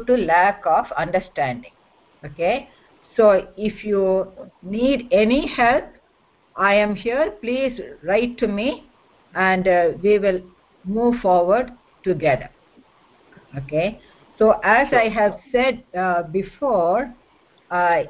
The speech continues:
in Sanskritam, the linga of an object, that is, the gender of an object is, is very important.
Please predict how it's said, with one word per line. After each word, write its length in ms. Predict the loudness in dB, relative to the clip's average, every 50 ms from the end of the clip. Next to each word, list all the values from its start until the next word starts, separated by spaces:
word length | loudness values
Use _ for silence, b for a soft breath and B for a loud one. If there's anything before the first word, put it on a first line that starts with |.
| -4 -2
in 240 | -2 0 0 0 0
Sanskritam, 840 | 0 0 2 0 -2 0 -2 -2 0 2 0 0 0 -2 -8 -10 -12 _ _ _ -20 _ _ _ _ -14 -2
the 400 | 0 2 4 4 4 2 0 -4 -8 _ _ _ _ _ _ _ _ _ _ _ _ _ -12
linga 800 | -8 -6 -4 -2 0 0 2 2 0 2 2 2 2 2 2 0 0
of 200 | -2 -4 -2 -2
an 140 | -4 -6 -4
object, 580 | -2 0 0 0 0 -2 -6 -6 -6 -6 -4 -4
that 160 | -4 0 2
is, 160 | 0 0 0 -2 -10 -4
the 160 | -2 -2 -2 -2 -2
gender 420 | 0 0 2 2 2 0 2 2
of 160 | 2 0 0 -4
an 120 | -6 -2
object 520 | 0 0 0 0 0 -2 -2 -4 -2 -4
is, 200 | -4 -4 -4 -6
is 200 | -6 -10 -10 -10 -8 -4
very 340 | -2 0 0 0 -2 -4 -6 -8
important. 680 | -8 -6 -4 0 0 0 0 -2 -4 -8 -8 -10 -20